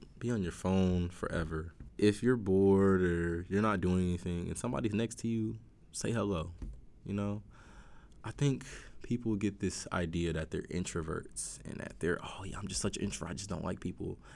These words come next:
You're socially awkward and you have social anxiety. Sorry to tell you. Like, you're not an introvert. You're just somebody who doesn't actually know how to properly communicate. You only know how to communicate online.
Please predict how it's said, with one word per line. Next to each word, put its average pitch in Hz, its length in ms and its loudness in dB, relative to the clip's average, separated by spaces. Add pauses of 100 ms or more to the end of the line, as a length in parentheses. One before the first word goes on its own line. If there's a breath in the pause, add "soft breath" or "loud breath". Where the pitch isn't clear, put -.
(300 loud breath)
You're 95 140 4
socially 107 440 8
awkward 82 460 2
and 85 100 0
you 92 80 2
have 92 180 6
social 87 300 2
anxiety. 82 540 -2 (160)
Sorry 104 400 12
to - 120 0
tell 90 280 8
you. 85 300 -4
Like, 87 220 2
you're 110 140 6
not 139 180 12
an 113 60 10
introvert. 95 540 6 (460 loud breath)
You're 113 100 12
just 135 160 8
somebody 135 260 10
who 117 120 8
doesn't 107 440 8
actually 101 400 8
know 101 180 6
how 104 120 6
to 90 80 4
properly 92 500 10
communicate. 85 600 0 (920 soft breath)
You 101 160 6
only 120 140 10
know 123 80 10
how 123 80 12
to 117 60 8
communicate 110 420 6
online. 90 640 2